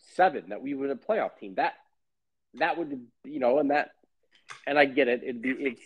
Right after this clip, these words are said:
gonna be diluted when it's twelve as opposed to four, but that, I mean, I'll take that. If you told me right now,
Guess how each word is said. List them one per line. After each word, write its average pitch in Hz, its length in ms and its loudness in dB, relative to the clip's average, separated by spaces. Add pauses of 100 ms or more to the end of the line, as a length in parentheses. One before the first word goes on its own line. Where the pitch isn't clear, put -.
(100)
gonna 139 140 2
be 131 120 -2
diluted 117 560 0
when 104 140 -6
it's 101 160 -10 (140)
twelve 117 260 2
as 107 80 -8
opposed 107 300 -8
to 95 160 -20
four, 147 280 2
but 101 220 -6
that, 139 220 0
I 139 40 -8
mean, 131 120 -2
I'll 160 160 4
take 180 300 -4
that. - 180 -14 (560)
If - 180 -2
you 226 140 2
told 214 240 4
me 165 80 4
right 131 280 2
now, 117 360 -2